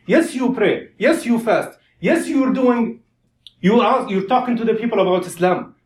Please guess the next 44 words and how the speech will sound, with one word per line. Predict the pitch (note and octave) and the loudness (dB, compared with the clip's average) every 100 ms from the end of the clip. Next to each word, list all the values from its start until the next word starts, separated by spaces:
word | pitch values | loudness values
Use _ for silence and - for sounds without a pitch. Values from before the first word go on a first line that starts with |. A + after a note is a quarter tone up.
| - | -8
But | E3+ | -4
there | F#3 F#3 | -2 -2
is | F3 | -2
more | E3 G#3+ | -2 -2
that | F3 E3+ | -2 -4
you | E3 | -4
have | D#3+ - | -8 -10
to | C#3+ | -14
clean | - F3 G#3+ | -2 2 2
up | E3 - _ _ _ _ - | 0 -2 _ _ _ _ -18
from | - E3+ G3+ G3 F3+ - _ - | -10 -2 0 -2 -6 -12 _ -2
what | F3+ E3 | -2 0
this | F3 - | -2 -2
society | E3+ - B3 C4+ B3+ A3 - - | -10 -4 -2 0 -2 -4 -6 -8
is | E3 | -4
implanting | G3 F3+ - G3+ F#3 F3 | 0 0 0 0 2 2
in | D3 | 4
your | D3 C#3 | 2 2
mind. | C3+ B2+ F2+ _ _ _ _ _ _ _ _ _ _ _ _ _ E3 | 0 -2 -6 _ _ _ _ _ _ _ _ _ _ _ _ _ 0
There | A#3+ | 2
is | F3+ | 2
more | C4 D#4+ C#4 | 2 2 0
to | - | -4
clean | - G#3+ | -4 -2
up. | F3 - _ _ _ _ _ _ _ _ _ _ _ _ _ _ _ - | -2 -6 _ _ _ _ _ _ _ _ _ _ _ _ _ _ _ 0
And | E3+ | 2
don't | G#3 F4+ - | 4 4 2
feel, | - D#4 E4 A#3+ - - _ _ _ _ _ - _ - | 2 6 6 4 -6 -14 _ _ _ _ _ -20 _ -14
if | D3+ | -2
you | A#3+ | 2
are | B3 | 4
in | A#3+ | 4
the | G#3+ | 0
direction | G3+ G3+ B3+ B3 G#3+ | 2 0 -2 -2 -2
of | F#3 | -2
the | D3 | -2
da'wah | E3 G3+ G3 E3 | 0 0 0 -4
and | D3+ | -4
carrying | G#3 G#3+ F#3 | -4 -2 0
Islam | E3 - F3 G#3+ F#3+ | 0 -2 0 0 -2
and | E3 | -2
talking | G#3 G#3 F3+ | -2 -2 -8
to | |
people, | F3 F#3 - | -4 -4 -4